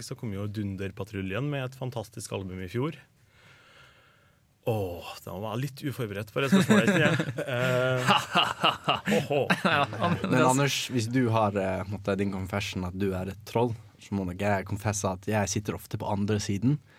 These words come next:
Speaker 1: Oi.
Speaker 3: og jeg banner mot T V-en.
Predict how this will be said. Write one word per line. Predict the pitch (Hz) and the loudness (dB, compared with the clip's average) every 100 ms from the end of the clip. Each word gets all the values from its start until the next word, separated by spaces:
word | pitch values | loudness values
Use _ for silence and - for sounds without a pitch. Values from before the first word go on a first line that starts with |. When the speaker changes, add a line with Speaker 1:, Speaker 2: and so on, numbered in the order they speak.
| - | -12
Speaker 1:
Oi. | 110 123 87 | -8 -6 -2
Speaker 3:
og | 104 | 2
jeg | 101 107 98 | 2 2 4
banner | 104 107 131 117 98 | 4 6 4 6 4
mot | 107 104 104 - | 4 2 2 -4
T | - 92 95 | -2 0 2
V-en. | 98 | 2